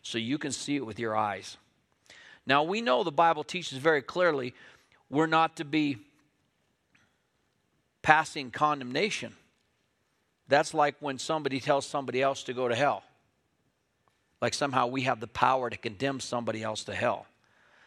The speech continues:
Passing judgment on people like, "Okay, that guy's a drunk. He's never gonna turn around." We don't know that. That's, that's passing judgment on people. But appraising situations,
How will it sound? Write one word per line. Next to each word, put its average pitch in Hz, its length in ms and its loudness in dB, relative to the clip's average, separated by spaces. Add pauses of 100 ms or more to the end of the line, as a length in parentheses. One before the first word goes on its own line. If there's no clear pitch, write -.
(300)
Passing 156 440 4
judgment 147 440 2
on 127 160 0
people 127 440 0
like, 120 320 2 (360)
"Okay, 127 380 2
that 131 240 4
guy's 127 240 0
a 110 60 -12
drunk. 113 340 -8
He's 127 240 -4
never 120 320 0
gonna 107 220 -10
turn 110 240 -6
around." 101 340 -8
We 143 80 -2
don't 156 180 -6
know 104 180 -12
that. 110 260 0
That's, 139 240 -2
that's - 520 -4 (580)
passing 127 560 0
judgment 127 440 -2
on 101 160 -12
people. 98 400 -14 (1600)
But 147 160 6
appraising 180 760 2
situations, 175 1080 0